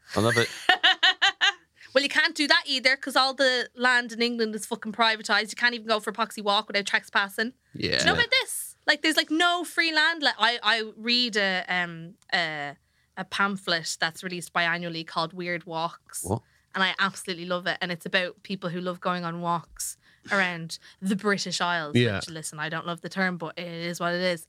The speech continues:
Speaker 1: Mm-hmm.
Speaker 2: And basically, if you are like, "Oh, I wanna go for a walk in the wilderness in England," you're gonna be trespassing no matter what you do.
Speaker 3: Yeah.
Speaker 2: Almost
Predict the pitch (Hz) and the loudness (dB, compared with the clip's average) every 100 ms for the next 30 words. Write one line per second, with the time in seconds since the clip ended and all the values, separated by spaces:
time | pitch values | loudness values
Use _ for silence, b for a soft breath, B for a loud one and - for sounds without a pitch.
0 | - 185 180 165 202 196 185 262 233 214 | -10 -6 -2 2 2 2 2 2 0 -2
1 | 202 180 208 220 220 196 - 196 185 175 | 0 0 2 2 0 -2 0 2 2 2
2 | 240 233 226 220 214 208 185 196 196 190 | 2 2 2 0 0 0 2 2 2 -2
3 | 180 190 202 170 160 - 190 190 156 - | 0 0 0 -6 -6 -2 -2 -2 -6 -6
4 | 202 202 262 185 220 233 190 170 151 156 | 0 0 0 0 0 2 -2 -2 -10 -4
5 | 185 208 226 185 196 180 196 180 160 214 | 2 4 4 0 -2 -2 -2 -2 2 4
6 | 208 214 | 4 0